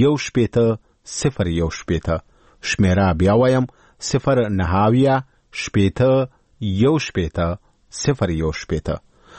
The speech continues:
تاسو کولی شئ چې، آه، په دې شمېره زنګ ووهئ او، آه، خپل پیغام مو په دې اړه راته ثبت کړئ چې د تاسو په سیمو کې دیني عالمانو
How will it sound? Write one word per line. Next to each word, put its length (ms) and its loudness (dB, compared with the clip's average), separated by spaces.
تاسو 260 0
کولی 260 4
شئ 220 0
چې، 220 0
آه، 680 2
په 120 2
دې 380 2
شمېره 420 0
زنګ 300 2
ووهئ 380 2
او، 100 4
آه، 500 4
خپل 220 0
پیغام 400 2
مو 80 2
په 100 0
دې 160 2
اړه 200 2
راته 140 0
ثبت 260 -4
کړئ 140 0
چې 60 -8
د 200 -2
تاسو 200 0
په 120 -2
سیمو 260 -2
کې 200 -4
دیني 380 2
عالمانو 680 -2